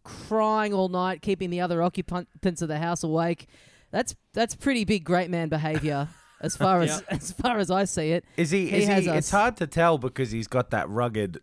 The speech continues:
Speaker 3: the rugged looks. Is he, is he a puppy? Is he an older dog?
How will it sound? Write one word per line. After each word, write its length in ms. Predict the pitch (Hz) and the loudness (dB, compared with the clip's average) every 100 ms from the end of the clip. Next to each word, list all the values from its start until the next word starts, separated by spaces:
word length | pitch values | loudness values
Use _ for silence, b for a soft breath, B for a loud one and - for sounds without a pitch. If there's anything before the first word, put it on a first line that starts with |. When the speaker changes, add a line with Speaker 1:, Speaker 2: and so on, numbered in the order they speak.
| - | -16
Speaker 3:
the 280 | 76 101 | -10 -8
rugged 400 | 95 127 127 104 | -2 0 0 -2
looks. 440 | 95 127 110 - - | -2 -2 -4 -8 -10
Is 160 | - 113 | -8 -4
he, 200 | 143 139 | 0 0
is 420 | - 117 117 123 | 0 0 0 -2
he 100 | 135 | 0
a 80 | 117 | 0
puppy? 500 | - - 170 190 180 | 0 0 2 0 0
Is 100 | 113 | -2
he 100 | 104 | -2
an 140 | - 110 | -2 -2
older 340 | 113 139 147 | -2 0 0
dog? 440 | 131 147 147 139 | 2 4 4 0